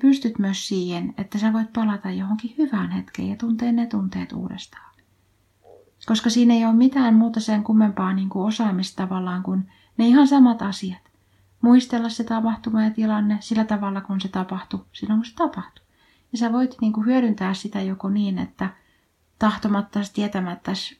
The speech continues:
et ehkä niinku halua palata niihin vanhoihin huonoihin muistoihin, mutta saatat silti tehdä niin, koska ei ole niinku tietoa siitä, että sä voit käyttää sitä ihan samaa osaamista, ihan samoja periaatteita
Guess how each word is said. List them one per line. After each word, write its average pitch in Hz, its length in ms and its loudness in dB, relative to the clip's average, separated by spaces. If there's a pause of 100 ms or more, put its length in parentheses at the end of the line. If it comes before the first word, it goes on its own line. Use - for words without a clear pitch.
(260)
et 214 240 -4
ehkä 196 260 -2
niinku 190 240 -4
halua 262 340 2
palata 226 420 -2
niihin 202 260 -2
vanhoihin 220 480 2
huonoihin 233 380 2
muistoihin, 196 540 -6
mutta 196 220 -4
saatat 196 340 -4
silti - 260 -8
tehdä 254 320 2
niin, 196 200 -2
koska 196 280 -8
ei 196 160 -4
ole 190 80 -4
niinku 190 220 -6
tietoa 302 400 0
siitä, 202 280 -8
että 190 120 -10
sä 196 100 -8
voit 190 200 -8
käyttää 262 480 -2
sitä 196 360 -8 (720)
ihan 277 360 0
samaa 240 440 2
osaamista, 190 680 -6
ihan 240 260 0
samoja 226 360 0
periaatteita 196 920 -4